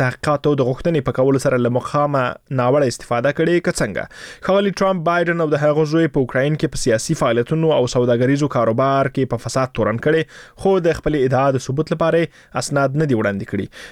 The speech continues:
د څېړنو په دوام به سبا په اروپایي ټولنه کې د امریکا د خاص استازي ګورډن سانډنلند د استازو جرګې د یوې غونډې په وړاندې سپیناوی وکړي. د سانډلند د سپیناوي تمه وروسته له هغه کېږي چې ډیموکراتانو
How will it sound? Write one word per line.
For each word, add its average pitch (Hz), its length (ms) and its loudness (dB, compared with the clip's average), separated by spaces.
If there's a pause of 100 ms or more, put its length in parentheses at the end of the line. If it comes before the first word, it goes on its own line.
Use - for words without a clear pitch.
(100)
د 175 160 -2
څېړنو 208 380 0
په 156 100 0
دوام 165 300 2
به - 100 -4
سبا 151 180 0 (120)
په 143 100 0
اروپایي 143 400 0
ټولنه 139 240 2
کې 135 180 -2
د 127 80 -2
امریکا 139 300 0
د - 100 -6
خاص 139 240 -2
استازي 131 400 0
ګورډن 143 880 -2
سانډنلند 135 640 0
د 123 120 0
استازو 147 360 0
جرګې 135 320 0
د 127 120 2
یوې 120 200 2
غونډې 135 240 -2
په 120 80 4
وړاندې 127 320 -2
سپیناوی 143 360 2
وکړي. 98 80 -2 (560)
د 143 220 4
سانډلند 143 640 0 (160)
د 127 400 2
سپیناوي 131 480 2
تمه 143 240 0
وروسته 131 260 0
له 117 120 2
هغه 135 180 0
کېږي 156 260 0
چې - 540 -4
ډیموکراتانو 175 600 0